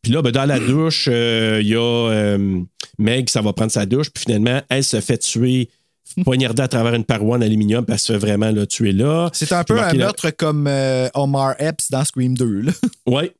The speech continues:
Speaker 1: exactement similaire, euh, mais différent. J'ai marqué la muerte poignardée à travers la douche.
Speaker 2: <laughs> La muerte
Speaker 1: Voilà.
Speaker 2: poignardée à travers la douche.
Speaker 1: Dans la douche.
Speaker 2: Ah.
Speaker 1: Là, Paul vient voir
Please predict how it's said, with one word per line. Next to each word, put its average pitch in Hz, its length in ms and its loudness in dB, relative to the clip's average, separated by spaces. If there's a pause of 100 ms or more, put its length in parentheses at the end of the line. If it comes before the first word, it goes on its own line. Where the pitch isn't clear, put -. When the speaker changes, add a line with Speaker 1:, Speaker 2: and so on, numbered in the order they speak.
(180)
Speaker 1:
exactement 117 500 0
similaire, 120 600 -2
euh, 101 200 0 (280)
mais 104 160 -2
différent. 110 380 -2 (920)
J'ai 110 160 0
marqué 127 200 -2
la 156 100 0
muerte 185 380 -2
poignardée 156 540 0
à 143 60 0
travers 135 360 -2
la 123 120 0
douche. 113 460 -2
Speaker 2:
<laughs> - 1500 -10
La 131 160 -2
muerte 147 200 -2
Speaker 1:
Voilà. 123 240 0
Speaker 2:
poignardée 123 580 -4
à 110 80 -6
travers 117 280 -6
la 110 120 -4
douche. 104 180 -6 (140)
Speaker 1:
Dans 117 60 2
la 104 60 0
douche. - 480 -2 (160)
Speaker 2:
Ah. 104 200 -6 (360)
Speaker 1:
Là, 160 260 -2 (460)
Paul 175 480 0 (180)
vient 120 280 0
voir 139 180 0